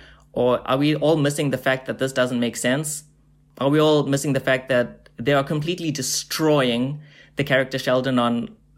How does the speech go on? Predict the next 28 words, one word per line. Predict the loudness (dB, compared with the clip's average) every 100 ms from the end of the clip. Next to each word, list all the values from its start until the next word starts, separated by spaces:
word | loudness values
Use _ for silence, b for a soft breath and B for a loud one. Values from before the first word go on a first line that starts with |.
| _ -14
The | -14 -6 -2
Big | -2 0
Bang | -2 0
Theory, | -4 -4
which | -4 -4
is, | -4
like, | -2
a |
silly | -2 -2 -2
thing | -4 -6
to | -4
talk | -4 -4
about. | -4 -6 -6 -4
But | -4 -4 b b _
if | -2
it, | -2
even | -2 0 2
if | 0
it's | 0
just | -2 0
something | 0 0
stupid | -4 -6 -8 -6 -6 -2 0
like | 0 2
that, | 0 0 -2 -2
I |
won't | 0 2 0 -2
say | -6 -2 0 2
it | 0 -2 -12